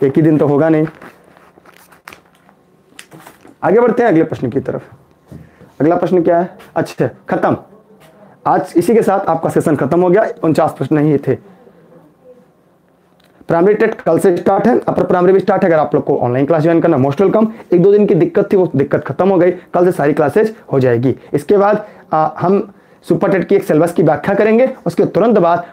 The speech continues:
हम और आप दोनों लोग मिलते हैं और मिलने के बाद एक नए मिशन की तरफ बढ़ते हैं। अभी कितना बज रहा है? साढ़े नौ से दस। सुपर टेट के सिलेबस की चर्चा करते हैं और दस बजे से लेकर हम इसकी अगली सीरीज लेकर आते हैं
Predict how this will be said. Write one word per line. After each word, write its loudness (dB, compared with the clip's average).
हम 0
और 0
आप -4
दोनों 2
लोग 2
मिलते 2
हैं 0
और 0
मिलने 2
के 2
बाद 0
एक 2
नए 2
मिशन 2
की 2
तरफ 0
बढ़ते -2
हैं। -4
अभी 2
कितना 0
बज 2
रहा 2
है? -2
साढ़े 2
नौ 0
से -2
दस। 0
सुपर -2
टेट -2
के -2
सिलेबस 0
की 2
चर्चा 0
करते -2
हैं -2
और 0
दस -2
बजे 2
से -2
लेकर 0
हम -2
इसकी -2
अगली 2
सीरीज 2
लेकर 2
आते 0
हैं -2